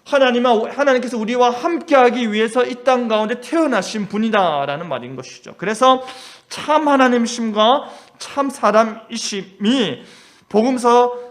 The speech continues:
마태복음 일 장의 전면에 강조되고 있다라는 것입니다. 참 하나님과 참 사람 되신 그리스도의 두 본성은 한 위격을 이룬다.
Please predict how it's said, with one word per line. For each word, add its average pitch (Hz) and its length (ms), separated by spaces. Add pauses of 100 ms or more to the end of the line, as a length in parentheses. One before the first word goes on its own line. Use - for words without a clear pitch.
(120)
마태복음 226 460
일 240 120
장의 233 500 (640)
전면에 220 760 (300)
강조되고 156 540
있다라는 123 640
것입니다. - 380 (1700)
참 247 240
하나님과 214 480
참 208 200
사람 185 280
되신 175 320
그리스도의 160 340
두 143 140
본성은 156 480
한 208 340
위격을 175 680
이룬다. 117 960